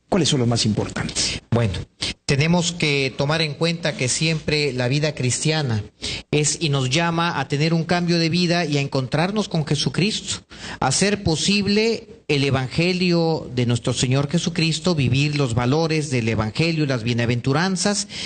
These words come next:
Speaker 2: en nuestra vida diaria. El mismo Jesucristo en el evangelio de San Juan, en la oración sacerdotal, capítulo dieciséis, diecisiete, nos dice que los que el Padre le ha dado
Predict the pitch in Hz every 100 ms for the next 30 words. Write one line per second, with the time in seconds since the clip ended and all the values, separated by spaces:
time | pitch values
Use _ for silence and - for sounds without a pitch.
0 | - - 143 151 151 147 156 165 170 202
1 | 220 - - _ _ - - - 180 170
2 | 196 208 185 185 185 165 196 196 - 185
3 | 165 143 139 139 131 165 175 156 156 139
4 | - 202 226 - - - - _ _ 139
5 | 147 151 151 - 185 180 165 160 143 139
6 | 185 208 165 180 170 170 151 139 - -
7 | 170 165 156 127 127 - 160 160 180 180
8 | 151 139 117 156 190 - 120 - - -
9 | - - _ - 160 156 160 160 165 156
10 | 156 170 156 156 202 208 190 190 170 160
11 | 123 107